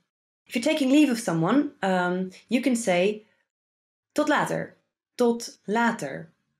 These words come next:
See you later. You can also just say, "Later." Uh, that's been catching on quickly lately.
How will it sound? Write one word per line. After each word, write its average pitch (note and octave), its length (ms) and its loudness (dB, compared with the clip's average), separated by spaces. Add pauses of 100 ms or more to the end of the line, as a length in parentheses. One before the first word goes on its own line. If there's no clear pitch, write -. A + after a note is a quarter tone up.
(920)
See G#3+ 200 -2
you G#3 60 6
later. E3+ 360 -2 (520)
You A#3+ 120 -2
can C4+ 100 4
also D4+ 200 2
just A#3 200 -2
say, G#3 420 -2 (120)
"Later." A#3 460 -2 (380)
Uh, F#3 280 2
that's G3+ 240 -2
been F#3+ 200 0
catching G#3 340 -2
on F#3 140 0
quickly E3+ 260 -2
lately. C#3+ 320 -6